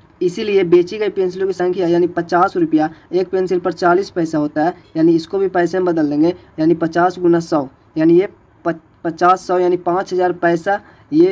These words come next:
इतना पैसा का पेंसिल बेचा। तो एक पेंसिल, पेंसिलों की संख्या निकालने के लिए एक पेंसिल इतना मतलब कि उसको हानि हुआ होगा, तो एक पेंसिल पर, ये पेंसिलों की संख्या निकालने के लिए हमको पता है एक पेंसिल पर इतना हानि होता है, तो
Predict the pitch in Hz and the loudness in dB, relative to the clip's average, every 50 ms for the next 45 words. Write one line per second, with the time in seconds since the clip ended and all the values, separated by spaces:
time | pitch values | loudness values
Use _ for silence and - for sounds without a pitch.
0 | 175 - 175 175 175 170 180 196 202 - 185 175 170 170 175 185 180 180 185 175 | 2 -2 -4 -2 0 0 0 0 -2 -2 -2 -2 0 0 -2 -4 -2 -2 -2 -2
1 | 170 175 170 165 165 180 185 185 175 156 160 165 170 170 - 175 170 - 175 185 | 0 0 0 0 0 -2 -2 -2 -2 -2 0 0 -2 -2 -2 -2 0 0 0 0
2 | 180 - 190 185 185 175 175 196 196 - - - _ - 175 175 170 175 196 202 | 0 -2 -2 -2 -2 -2 -2 -4 -4 -6 -12 -20 _ -2 0 0 0 0 -2 -4
3 | 202 185 - 180 175 180 190 202 185 190 175 170 165 151 160 175 180 175 165 180 | -4 -2 -2 -2 -2 -2 -4 -4 -2 0 0 0 2 2 2 2 2 2 0 -2
4 | 185 180 - 185 180 175 190 180 - 175 170 175 190 196 202 202 202 202 196 185 | -4 -2 -2 -4 -4 -2 -4 -4 -4 -4 -4 -4 -4 -2 -2 -4 -4 -6 -6 -6
5 | 190 196 190 180 - 180 175 - - 185 190 214 214 - - - - - - 160 | -6 -6 -6 -4 -6 -6 -8 -6 -4 -4 -4 -4 -6 -12 -20 -20 -8 -2 2 2
6 | 160 196 202 190 190 180 165 151 147 165 180 202 - _ _ _ _ - - _ | 2 2 2 0 0 0 2 2 2 2 0 0 -2 _ _ _ _ -20 -20 _
7 | _ _ _ _ _ _ _ - 160 165 190 208 208 - 208 202 196 202 202 - | _ _ _ _ _ _ _ -6 -2 0 0 0 0 -2 -4 -4 -4 -4 -6 -2
8 | - 185 196 196 - _ _ _ _ - 165 165 180 180 180 175 196 208 214 208 | 0 0 0 -2 -4 _ _ _ _ -6 -4 0 2 2 2 2 0 -2 -2 -2
9 | - 202 190 175 208 208 208 202 190 180 180 175 180 180 180 180 185 180 180 185 | -2 -4 -4 -4 -4 -4 -4 0 0 2 2 2 2 0 0 0 0 -2 -2 -2
10 | 175 208 202 185 190 175 - 196 190 175 185 185 180 190 180 170 175 190 190 185 | 0 0 0 0 -2 -2 -4 -6 -6 -4 -4 -4 0 0 0 0 0 0 0 2
11 | 180 170 165 160 165 175 175 175 175 160 160 | 2 2 2 2 0 -2 -2 -2 -2 -4 -4